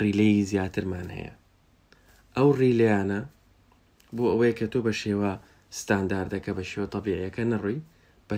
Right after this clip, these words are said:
چەند نۆدێکی جیاوازترا بڕووی کە ئەوەش لە دوای ئەو توێژینەوانەیەت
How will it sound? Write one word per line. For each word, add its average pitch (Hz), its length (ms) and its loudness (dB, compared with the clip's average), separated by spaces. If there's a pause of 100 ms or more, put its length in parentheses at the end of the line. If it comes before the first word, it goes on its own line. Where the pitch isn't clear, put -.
چەند 104 220 -4
نۆدێکی 104 460 -4
جیاوازترا 95 720 -4
بڕووی 117 260 -2 (380)
کە - 180 -4
ئەوەش 127 380 2 (500)
لە 107 140 4
دوای 120 320 4
ئەو 120 140 2 (100)
توێژینەوانەیەت 104 1040 0